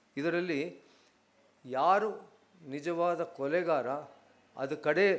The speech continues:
ಕಡೇ ಪುಟಗಳ ತನಕ ಗೊತ್ತೇ ಆಗೋದಿಲ್ಲ. ಭಾಳ ಅತ್ಯಂತ, ಅತ್ಯಂತ ರೋಚಕವಾಗಿ ಚೆನ್ನಾಗಿ ಬರೆದಿದ್ದಾರೆ. ರೋಚಕ ಕಾದಂಬರಿ ಅಂತ ಇಲ್ಲಿ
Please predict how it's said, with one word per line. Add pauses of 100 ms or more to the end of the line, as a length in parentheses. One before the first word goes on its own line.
(160)
ಕಡೇ (100)
ಪುಟಗಳ
ತನಕ
ಗೊತ್ತೇ
ಆಗೋದಿಲ್ಲ. (760)
ಭಾಳ
ಅತ್ಯಂತ,
ಅತ್ಯಂತ
ರೋಚಕವಾಗಿ
ಚೆನ್ನಾಗಿ
ಬರೆದಿದ್ದಾರೆ.
ರೋಚಕ
ಕಾದಂಬರಿ
ಅಂತ
ಇಲ್ಲಿ